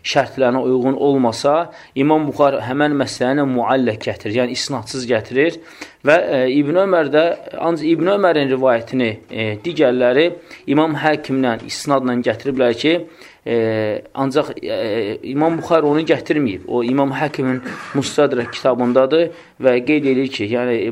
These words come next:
Buxarinin şərtinə müvafiqdir və hədis gətirir ki, İbn Ömər radiyallahu anh deyirdi ki,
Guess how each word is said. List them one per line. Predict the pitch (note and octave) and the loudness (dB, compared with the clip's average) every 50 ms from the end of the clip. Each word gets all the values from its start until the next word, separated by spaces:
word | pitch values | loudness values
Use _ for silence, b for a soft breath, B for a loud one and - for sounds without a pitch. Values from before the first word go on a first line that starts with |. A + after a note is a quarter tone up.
| A#2+ | -6
Buxarinin | B2 - - D3 C#3+ C3+ A#2+ A#2 A#2 | -6 -2 0 2 2 2 0 -2 -4
şərtinə | A2 - C3+ B2+ - - - C3 B2 | -4 -2 0 -2 -2 -2 -4 -4 -2
müvafiqdir | B2 B2 B2 A2 G#2+ - - B2+ G#2+ - C#3+ D3 E3+ E3+ E3+ B B B B B - | 0 0 2 0 0 0 -4 -6 -6 -4 -2 0 0 -2 -2 B B B B B -4
və | C3 | 0
hədis | C3 C#3 C#3 F3 F3 - - | 0 2 2 2 -2 -2 0
gətirir | D#3+ C#3+ C3 - D3 D3 D3 C#3+ | 0 0 0 -2 -2 -2 -4 -2
ki, | - F3 F3 - - D3 | 0 0 0 0 0 0
İbn | C#3 D3 D3+ D3 | 0 0 0 0
Ömər | C#3 C3 B2 B2 | 2 2 2 2
radiyallahu | B2+ A#2+ A#2+ C3+ B2+ B2+ B2+ B2 B2 A#2+ | 2 2 2 2 2 2 2 2 0 0
anh | A2 | 2
deyirdi | B2+ C3 B2+ A#2+ A#2 | 2 2 2 2 -2
ki, | A#2 - D3 D#3 E3 | -2 0 -2 -2 -2